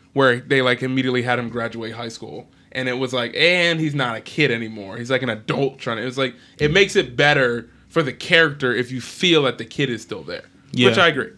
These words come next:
Speaker 2: So I think that's good. The third movie is him graduating high school
Speaker 1: It
Speaker 2: and then
Speaker 1: makes sense.
Speaker 2: becoming a man, and then right then and there, dropping with Deadpool.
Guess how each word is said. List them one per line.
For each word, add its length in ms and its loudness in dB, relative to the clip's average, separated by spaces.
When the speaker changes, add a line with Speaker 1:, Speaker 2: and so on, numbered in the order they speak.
Speaker 2:
So 200 10
I 100 10
think 140 2
that's 160 6
good. 360 6
The 100 4
third 200 8
movie 280 8
is 100 6
him 160 4
graduating 500 6
high 180 6
school 260 6
Speaker 1:
It 40 10
Speaker 2:
and 100 8
then 80 6
Speaker 1:
makes 100 4
sense. 140 6
Speaker 2:
becoming 280 6
a 60 6
man, 320 6
and 120 2
then 200 6
right 240 6
then 140 6
and 160 4
there, 300 8
dropping 300 4
with 100 2
Deadpool. 440 0